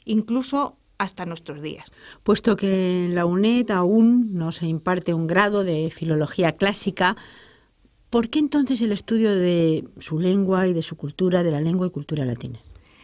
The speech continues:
Speaker 1: Bueno, mm, parecen evidentes, y al menos a mí me lo parecen así, las razones del porqué del estudio del latín de un futuro estudiante de humanidades.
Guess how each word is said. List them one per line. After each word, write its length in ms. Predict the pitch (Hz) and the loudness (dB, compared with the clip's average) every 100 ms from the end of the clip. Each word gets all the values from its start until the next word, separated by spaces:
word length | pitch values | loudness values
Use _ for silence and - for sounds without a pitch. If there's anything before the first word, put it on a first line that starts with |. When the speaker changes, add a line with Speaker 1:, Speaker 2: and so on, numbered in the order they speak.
| - - | -20 -6
Speaker 1:
Bueno, 300 | 240 240 - 214 | 0 0 0 -2
mm, 460 | 226 220 214 214 | -2 0 0 -2
parecen 420 | 202 208 240 277 | -2 -2 0 2
evidentes, 640 | 269 233 247 240 233 240 - | 2 2 2 2 0 -2 -8
y 200 | - 175 | -12 -6
al 100 | 165 | -6
menos 300 | 175 202 202 | -4 -4 -4
a 60 | 202 | -4
mí 120 | 202 | -2
me 140 | 196 170 | 0 -2
lo 120 | 170 | -4
parecen 380 | 165 190 175 156 | -4 -4 -4 -8
así, 400 | 147 220 202 190 | 0 2 2 0
las 260 | 175 170 160 | -2 -2 -2
razones 500 | 180 226 220 233 214 | -2 0 2 0 0
del 200 | 196 190 | -2 0
porqué 500 | 190 196 247 247 - | -4 -2 -2 -2 -6
del 240 | 185 170 | -6 -4
estudio 480 | 156 - 202 185 180 | -4 -6 -4 -2 -2
del 180 | 175 170 | -2 -2
latín 460 | 165 190 185 185 | -2 -2 0 0
de 80 | 175 | -2
un 100 | 170 | -6
futuro 400 | - 170 185 175 | -6 -8 -4 -2
estudiante 580 | 170 170 170 160 156 165 | -4 -4 -4 -4 -4 -4
de 60 | 156 | -4
humanidades. 640 | 151 147 156 156 - | -6 -4 -6 -6 -8